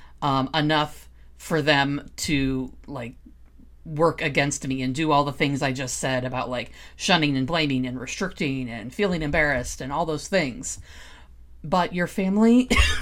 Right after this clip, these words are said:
<coughs> excuse me, your family doesn't know that you're listening to this right now. Your family is unaware that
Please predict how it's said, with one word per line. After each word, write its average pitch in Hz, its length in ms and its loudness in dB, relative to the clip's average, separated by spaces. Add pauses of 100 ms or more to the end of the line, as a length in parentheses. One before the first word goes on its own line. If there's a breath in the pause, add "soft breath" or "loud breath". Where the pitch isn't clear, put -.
(160)
<coughs> - 460 -2
excuse 151 320 -4
me, 127 180 -2 (300 loud breath)
your 185 180 2
family 226 520 4
doesn't 175 360 2
know 135 480 -4 (140)
that 147 120 0
you're 143 160 -4
listening 131 380 -6
to 127 100 -12
this 127 220 -10
right 131 160 -8
now. - 220 -14 (1500 loud breath)
Your 175 180 2
family 233 840 2 (360)
is 170 260 0
unaware 175 840 2 (600 soft breath)
that 143 580 2